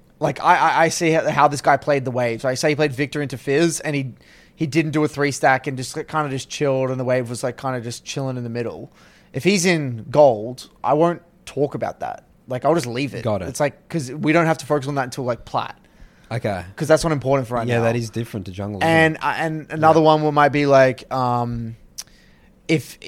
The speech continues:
Speaker 1: okay, so say there's an opportunity where, like, say, say he's playing, like, a mage, say he's playing, like, Ori. Um, what you wanna do is mainly just fo-, if, if you're in plat, you just wanna focus on, like, your matchups. You wanna have re-, really solid early, like, first ten minutes, like, dominate your opponent, good quality resets, good, like, lane fundamentals.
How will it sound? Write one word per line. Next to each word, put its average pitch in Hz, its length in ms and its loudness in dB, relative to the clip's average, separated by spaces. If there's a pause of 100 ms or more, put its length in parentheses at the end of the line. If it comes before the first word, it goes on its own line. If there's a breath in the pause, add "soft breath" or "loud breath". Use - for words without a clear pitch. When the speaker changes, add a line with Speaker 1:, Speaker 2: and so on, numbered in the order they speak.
(300)
Speaker 1:
okay, 147 260 4
so 160 220 4
say 160 220 6
there's 165 160 2
an 160 80 2
opportunity 147 500 0
where, 135 240 6
like, 131 160 2
say, 143 480 0
say 160 220 0
he's 165 120 -2
playing, 170 220 2
like, 151 140 0
a 151 60 0
mage, 123 340 -2
say 151 100 0
he's 156 120 0
playing, 147 240 0
like, 135 240 0
Ori. 113 460 -2 (720 soft breath)
Um, 123 600 4
what 190 240 6
you 190 80 2
wanna 175 180 6
do 151 140 2
is 143 100 2
mainly 151 240 0
just 139 180 -4
fo-, 156 120 2
if, 139 160 -2
if 147 180 -2
you're 165 140 4
in 135 80 -2
plat, 131 260 4
you 120 60 -4
just 123 100 -10
wanna 147 120 -2
focus - 360 -2
on, 135 140 -6
like, 120 180 -8
your 131 100 -8
matchups. 185 880 4 (460 soft breath)
You 147 140 -4
wanna 139 160 0
have 135 200 2
re-, 120 160 -6
really 151 280 2
solid 143 320 4
early, 135 280 4
like, 123 160 -2
first 139 300 0
ten 131 180 -2
minutes, 127 380 -2
like, 131 120 -6
dominate 135 320 0
your 139 100 0
opponent, 127 320 -2
good 139 140 -2
quality 135 260 2
resets, 123 400 -2
good, - 160 -6
like, 120 260 -4
lane 135 220 0
fundamentals. 113 720 -8